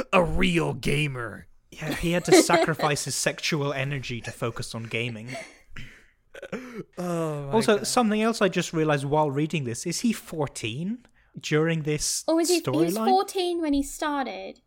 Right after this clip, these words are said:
Speaker 1: Yeah, he's fourteen when he starts playing, but I think when this happened, he's supposed to be fifteen.
Speaker 2: All right, and then
Speaker 3: That's still not that much
Speaker 2: hypothetically,
Speaker 3: better.
Speaker 2: Asuna,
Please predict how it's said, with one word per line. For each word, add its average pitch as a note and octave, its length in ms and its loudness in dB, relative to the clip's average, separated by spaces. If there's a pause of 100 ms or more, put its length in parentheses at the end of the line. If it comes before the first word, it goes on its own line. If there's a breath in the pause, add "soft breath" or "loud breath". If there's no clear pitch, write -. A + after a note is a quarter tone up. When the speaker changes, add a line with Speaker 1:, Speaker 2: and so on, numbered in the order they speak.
(280)
Speaker 1:
Yeah, F3 120 0
he's E3+ 160 -2
fourteen B3+ 380 -4
when G#3 80 -6
he F3+ 80 -8
starts F3 500 0
playing, D3 360 2
but D3+ 80 0
I D3+ 80 0
think D3 260 -10
when E3 180 -8
this D#3+ 160 -8
happened, D3+ 460 0
he's C3 120 -10
supposed D3 220 -4
to - 40 -16
be B2+ 100 -8
fifteen. - 800 -8 (720)
Speaker 2:
All A#2 100 -6
right, A#2 160 -6
and D#3 140 -2
then F3 160 -4
Speaker 3:
That's - 180 -8
still G4 280 -2
not F4 220 2
that C#4 180 6
much A#3 100 -2
Speaker 2:
hypothetically, A#3 460 4
Speaker 3:
better. F3+ 120 2
Speaker 2:
Asuna, G#3 400 2